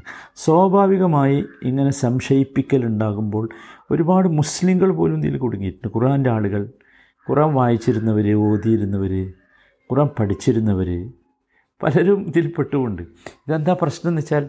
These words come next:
എന്തുകൊണ്ടാണ് പെട്ടുപോകുന്നതെന്ന് വെച്ചാൽ, ഇതിൻ്റെ, ഇതിനെക്കുറിച്ചുള്ളൊരു ബോധ്യം കൃത്യമായി അവർക്ക് കിട്ടിയിട്ടില്ല എന്നതാണ്. അപ്പോൾ ഇവിടെ നബി സല്ലല്ലാഹു അലൈഹി വസല്ലമക്ക് ബോധ്യം കിട്ടാനാണത് അലാ ഖൽബിക. നമ്മളൊക്കെ, നമുക്കൊക്കെ അങ്ങനെ ബോധ്യം കിട്ടണം.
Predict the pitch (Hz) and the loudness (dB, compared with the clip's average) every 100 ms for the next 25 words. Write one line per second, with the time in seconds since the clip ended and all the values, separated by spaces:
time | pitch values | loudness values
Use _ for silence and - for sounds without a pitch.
0 | - - _ - 135 151 185 180 165 156 | -8 -20 _ -4 0 2 2 2 0 0
1 | 156 151 123 151 147 143 135 131 127 123 | -2 -2 -2 0 2 2 2 0 0 -2
2 | 117 120 - - 139 170 170 165 170 - | 0 -2 0 -4 -2 0 0 2 0 0
3 | 139 135 160 170 165 151 143 139 131 104 | -2 0 0 0 -2 -2 0 0 0 -2
4 | 147 160 170 190 160 123 107 131 117 113 | 2 2 2 0 0 -4 -4 -4 -2 -4
5 | 107 104 110 - 110 107 101 101 - 95 | -6 -10 -10 -4 -4 -4 -6 -6 -6 -6
6 | 90 82 82 _ _ _ _ - - - | -6 -8 -12 _ _ _ _ -20 -20 -20
7 | - 165 165 175 151 120 180 185 185 185 | -2 0 2 2 0 2 2 4 4 2
8 | 185 180 180 170 175 135 143 147 170 160 | 0 2 2 2 0 2 2 2 -2 0
9 | 127 135 139 131 120 113 117 - - _ | -2 0 0 0 0 -4 -8 -10 -20 _
10 | - 110 123 127 113 107 98 107 95 90 | -2 2 2 2 0 2 0 -2 -2 -4
11 | - 175 196 - 208 160 165 - 196 160 | -2 0 0 0 -2 0 -4 -2 -2 0
12 | 165 135 135 131 117 - 85 | -2 0 0 0 -2 -4 -6